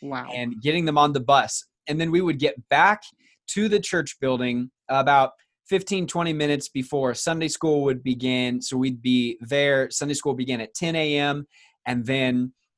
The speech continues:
Speaker 2: uh, the Sunday morning service at eleven. And I was responsible for quite a bit of our church music experience. So making sure that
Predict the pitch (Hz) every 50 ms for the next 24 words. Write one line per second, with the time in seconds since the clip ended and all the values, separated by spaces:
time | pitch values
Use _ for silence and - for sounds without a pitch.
0 | - - 113 113 113 113 107 127 - - 165 156 147 143 139 139 139 143 143 139
1 | 131 - - 151 143 143 131 139 135 135 - - - 135 135 131 - - 123 123
2 | 120 117 117 117 135 135 175 190 208 208 - _ _ - 135 135 131 127 123 123
3 | 117 120 123 127 - - - 120 127 131 139 147 143 147 143 139 135 135 127 -
4 | - 135 131 - - 139 135 139 131 - 139 127 135 135 131 - - 143 131 127
5 | 123 120 117 - - - - 147 143 - 147 139 123 - 127 135 151 - - -
6 | 131 127 123 117 - - 123 123 117 113 110 110 110 - - - 147 139 139 127
7 | - - - - _ - 127 123 127 131 139 139 147 165 160 160 - - - 147
8 | 131 - - - - 156 165 175 185 196 208 214 - - - _ _ _ _ _
9 | _ _ - - - 156 147 139 131 131 127 - - - - 151 147 151 165 156
10 | - 165 147 143 - - 160 156 151 147 143 127 123 117